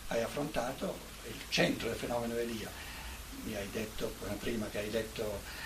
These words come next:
eh, Maschere di Dio, volti dell'uomo, ecco. Elia non diceva: "Preghiamo, preghiamo, preghiamo perché la siccità termini".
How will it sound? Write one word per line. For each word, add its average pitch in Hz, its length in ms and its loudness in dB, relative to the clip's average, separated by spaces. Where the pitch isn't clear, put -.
eh, 110 100 -2
Maschere 113 420 6
di 110 100 -4
Dio, 113 220 0
volti 104 260 0
dell'uomo, - 380 0
ecco. - 240 -4
Elia 196 320 8
non 147 160 2
diceva: 190 400 6
"Preghiamo, 160 400 6
preghiamo, 147 320 4
preghiamo 147 320 6
perché 131 160 4
la 123 40 6
siccità 135 300 4
termini". 107 420 2